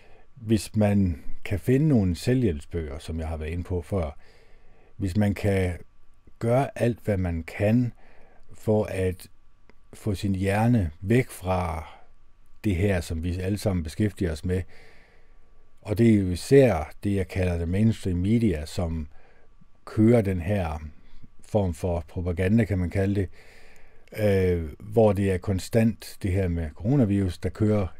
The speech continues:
hele tiden og igen. Og, og det bliver man ikke særlig glad over i låget. Altså, det bliver man nærmest kun det modsatte.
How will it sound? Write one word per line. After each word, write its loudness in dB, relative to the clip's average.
hele 4
tiden -8
og -6
igen. -4
Og, -8
og -6
det 6
bliver 2
man 0
ikke -4
særlig 0
glad 2
over -4
i -6
låget. -2
Altså, -2
det 2
bliver 8
man 2
nærmest 0
kun 2
det 2
modsatte. 0